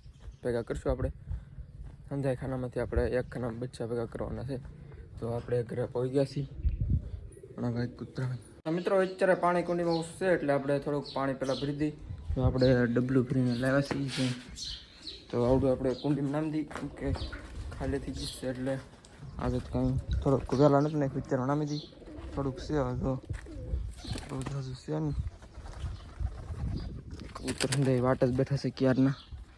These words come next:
તો ફટાફટ આપણે નામી દઈએ. મને લાગે છે સાફ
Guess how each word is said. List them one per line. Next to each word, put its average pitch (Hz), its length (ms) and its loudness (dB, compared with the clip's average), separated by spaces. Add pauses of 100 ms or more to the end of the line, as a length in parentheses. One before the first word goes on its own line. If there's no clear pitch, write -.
(480)
તો 123 240 0
ફટાફટ 131 400 -2
આપણે 123 180 2
નામી 127 280 4
દઈએ. 160 160 4 (2750)
મને 139 240 -2
લાગે 143 200 2
છે - 140 -4
સાફ 135 200 0